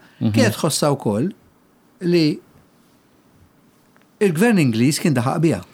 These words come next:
Speaker 1: Ma daħaq
Speaker 2: Għaliex?
Speaker 1: biċċa. Mhm.
Speaker 2: Għax meta kien hemm ir-rundown ta' qabel, tal-fifty-seven,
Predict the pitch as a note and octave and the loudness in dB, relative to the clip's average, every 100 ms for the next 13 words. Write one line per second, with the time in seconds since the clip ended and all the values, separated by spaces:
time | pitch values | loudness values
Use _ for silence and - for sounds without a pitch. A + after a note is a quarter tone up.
0 | _ _ _ - _ - _ _ _ - | _ _ _ -20 _ -20 _ _ _ -20
1 | - B2 D#3+ B2+ A#2 C#3 - D3 C3+ - | -6 0 2 2 2 0 0 -2 -4 -6
2 | - D#3+ A2 - - _ _ - F#3+ - | -12 -10 -8 -10 -12 _ _ -2 -2 -2
3 | - - - F#3 C4 B3 - D#3 D#3 D3 | -10 -10 0 2 2 0 0 0 2 2
4 | C#3+ - F3+ D3+ C#3+ B2+ A#2+ - C#3 A2 | 0 -2 -2 0 0 0 -2 -4 -6 -8
5 | G#2 C#3 - _ C3+ A2 C3+ - C3 G#2+ | -12 -14 -20 _ -10 -10 -10 -10 -8 -8
6 | F#2 F3 | -10 -14